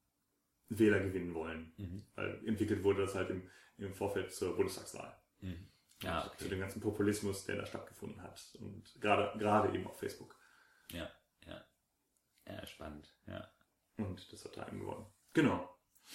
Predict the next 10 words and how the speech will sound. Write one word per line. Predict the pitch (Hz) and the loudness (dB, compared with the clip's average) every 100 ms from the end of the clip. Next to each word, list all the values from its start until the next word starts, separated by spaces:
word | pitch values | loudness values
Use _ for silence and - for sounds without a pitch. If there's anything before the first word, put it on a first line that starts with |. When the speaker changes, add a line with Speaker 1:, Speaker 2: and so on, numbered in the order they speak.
| - - - - | -8 -10 -14 0
Speaker 1:
Aber | - 120 | 4 6
auch | - | 8
da, | 117 139 170 - - - | 10 10 6 2 -4 6
äh, | 131 131 127 | 8 8 6
kann | 135 131 | 4 4
ich | 123 | 4
auch | 127 | 2
nochmal | 127 123 | 4 6
hier, | 127 131 117 | 6 4 2
wenn, | 110 | -4